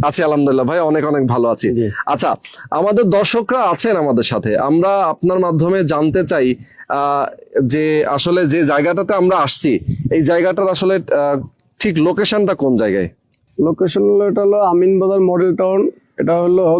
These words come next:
Speaker 2: গাবতলী ব্রিজটা পার হইলেই
Speaker 1: হুম, হুম।
Speaker 2: আমিন বাজার।
Speaker 1: আচ্ছা, আচ্ছা, আচ্ছা।
Speaker 2: গাবতলী ব্রিজটা পার হইলে আমিন বাজার। তো আমিন বাজার থেকে আমরা সহজ লোকেশন বলি।
Speaker 1: হ্যাঁ, হ্যাঁ।
Speaker 2: যদি আমরা এই হাউজিং এর সামনে, আহ, আমরা নামি, তাহলে সালেপুর ব্রিজে নামতে হবে।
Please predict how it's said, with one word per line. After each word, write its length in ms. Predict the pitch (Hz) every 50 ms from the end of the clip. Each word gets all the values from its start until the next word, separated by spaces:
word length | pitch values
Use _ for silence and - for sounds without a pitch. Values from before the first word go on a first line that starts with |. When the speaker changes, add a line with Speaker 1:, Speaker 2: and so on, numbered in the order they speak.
| 170 143
Speaker 2:
গাবতলী 520 | 135 135 - - _ - 196 196 190 208
ব্রিজটা 380 | 190 160 185 175 190 - - 208
পার 280 | 175 - 185 180 185 185
হইলেই 400 | 190 196 208 226 240 247 269 - -
Speaker 1:
হুম, 100 | 170 156
হুম। 80 | 151
Speaker 2:
আমিন 180 | - - 165 151
বাজার। 220 | 131 120 107 107 - - - - _ _ -
Speaker 1:
আচ্ছা, 220 | - 151 - - 139
আচ্ছা, 160 | 135 - 123
আচ্ছা। 200 | 101 - 104 78 -
Speaker 2:
গাবতলী 300 | 143 151 165 175 175 180
ব্রিজটা 240 | 180 180 185 - 202 -
পার 140 | - 180 185
হইলে 180 | 190 196 202 214
আমিন 280 | 202 202 208 208 208
বাজার। 220 | 202 202 190 226 247
তো 100 | 233 -
আমিন 220 | 165 180 196 202
বাজার 180 | 190 202 202 202
থেকে 300 | 160 - 220 196 - 233
আমরা 260 | 214 208 202 196 214
সহজ 340 | 196 - - 190 202 214 202 -
লোকেশন 400 | 220 214 190 214 202 208 208 214
বলি। 220 | 190 170 170 202 - - _ _
Speaker 1:
হ্যাঁ, 160 | - - 151 131
হ্যাঁ। 140 | 131 107
Speaker 2:
যদি 220 | 98 185 - - 302
আমরা 400 | 208 208 208 214 220 214 214 214
এই 220 | 208 202 196 190
হাউজিং 440 | 185 160 139 151 175 185 175 196 202
এর 60 | 214
সামনে, 500 | - - 180 180 180 196 202 214 214 220
আহ, 120 | 220 220 202 185 196 190 185 180 175 180 180 180 175 165 151 160 151
আমরা 260 | 147 170 175 185 185
নামি, 300 | 185 185 180 185 190 208
তাহলে 280 | 196 185 190 175 180 185
সালেপুর 440 | 165 - 160 180 190 190 175 202 190
ব্রিজে 260 | 165 165 175 160 165
নামতে 260 | 165 156 151 117 147
হবে। 220 | 147 143 208 254